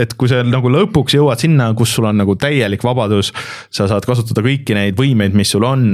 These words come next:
et, et sinna nagu võtab aega ja siis sealt läheb nagu mäng nagu korralikult käima. Et see on nagu natuke, võtab ka nagu seal, et miks ta, miks ta nagu võib-olla nagu päris top ühte võib-olla ei olekski nagu jõudnud, isegi kui mulle see lõpufight oleks meeldinud. Aga ma tahan selle nüüd, äh, lõpuni ära teha, aga, aga ma olen nagu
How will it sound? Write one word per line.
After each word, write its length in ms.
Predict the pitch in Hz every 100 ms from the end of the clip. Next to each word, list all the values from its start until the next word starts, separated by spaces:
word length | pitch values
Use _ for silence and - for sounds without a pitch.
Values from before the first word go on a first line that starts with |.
| 95
et, 160 | 92 101
et 120 | 95 139
sinna 160 | 123 107
nagu 160 | 98
võtab 300 | 107 120 107 175
aega 320 | 175 123 104
ja 80 | 104
siis 160 | 110 -
sealt 260 | 131 113 113
läheb 160 | 104 107
nagu 140 | 107
mäng 220 | 127 131 107
nagu 160 | 98
korralikult 460 | - 139 110 95 -
käima. 320 | 190 123 95 - - _ _ _ _ _ -
Et 80 | 113
see 140 | 160
on 80 | 175
nagu 140 | 127 123
natuke, 440 | 139 120 110 104 - - - - - _
võtab 480 | - 165 151 151 143
ka 140 | 151
nagu 100 | 139
seal, 200 | 123 123 113
et 60 |
miks 160 | 143 143
ta, 80 | 135
miks 160 | 143
ta 80 | 135 117
nagu 140 | 110 117
võib-olla 240 | 113 110
nagu 140 | 110 107 -
päris 280 | 139 120 -
top 300 | 127 - 131
ühte 320 | 139 139 98
võib-olla 300 | 101 95 101
ei 60 | 117
olekski 260 | 113 113
nagu 160 | 104 104
jõudnud, 300 | 123 123 107
isegi 220 | 123 113
kui 100 | 104
mulle 160 | 107 104
see 80 | 113
lõpufight 480 | 127 113 104 107 110
oleks 160 | 92
meeldinud. 300 | 113 101 95 - - -
Aga 140 | 113
ma 80 | 117
tahan 180 | 165 135
selle 220 | 120 117
nüüd, 240 | 123 113 120
äh, 140 | 113 127
lõpuni 260 | - 123
ära 160 | 131 143
teha, 260 | 117 113 107
aga, 220 | 101 104 104
aga 100 | 117
ma 80 | 127
olen 160 | 127 120
nagu 160 | 117